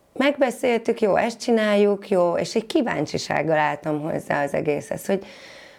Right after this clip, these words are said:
na mi az, amik-, amit most ebből én megtapasztalhatok, mi az, ami nekem ebből most jó lehet.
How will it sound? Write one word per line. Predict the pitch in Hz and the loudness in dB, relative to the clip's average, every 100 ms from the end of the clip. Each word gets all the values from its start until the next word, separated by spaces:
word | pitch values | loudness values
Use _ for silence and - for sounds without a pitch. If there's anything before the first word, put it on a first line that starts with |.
| _ | _
na | 269 | 4
mi | 311 339 | 4 4
az, | 262 185 | 2 2
amik-, | 185 175 | 2 0
amit | - 190 180 | 0 0 2
most | 185 175 170 | 0 -2 0
ebből | 175 160 160 | 0 2 4
én | 156 160 | 4 4
megtapasztalhatok, | 160 156 151 - 147 - 151 151 151 | 0 -2 -4 -2 -4 0 0 0 0
mi | 180 165 | 2 2
az, | 147 | 2
ami | 151 | 2
nekem | 151 147 160 | 2 0 -2
ebből | 147 147 151 151 | 0 0 2 2
most | 151 147 - | 2 -2 -4
jó | 160 143 | 0 0
lehet. | 143 - - - | 0 -2 -4 -6